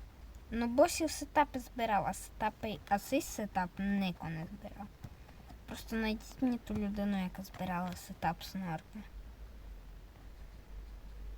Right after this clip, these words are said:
Ви її не в-, не знайшли? Ну та вот же, во, я от для вас знімаю. Я знаю, що це відео, наверное, набере нуль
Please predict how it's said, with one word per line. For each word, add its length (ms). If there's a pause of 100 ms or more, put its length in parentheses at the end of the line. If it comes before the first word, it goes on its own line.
(520)
Ви 100
її 140
не 160
в-, 140 (380)
не 180
знайшли? 380 (1800)
Ну 120
та 180 (160)
вот 360
же, 120
во, 280
я 300
от 60
для 180
вас 260
знімаю. 480 (3250)
Я 100
знаю, 240
що 160
це 200
відео, 280
наверное, 480
набере 420
нуль 260